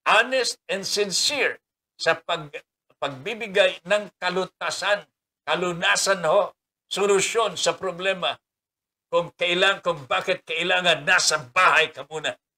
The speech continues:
Okay? Because I strongly believe, ho, kung pare-pareho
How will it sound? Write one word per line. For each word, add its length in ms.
Okay? 320
Because 320
I 80
strongly 480
believe, 320
ho, 320
kung 200
pare-pareho 520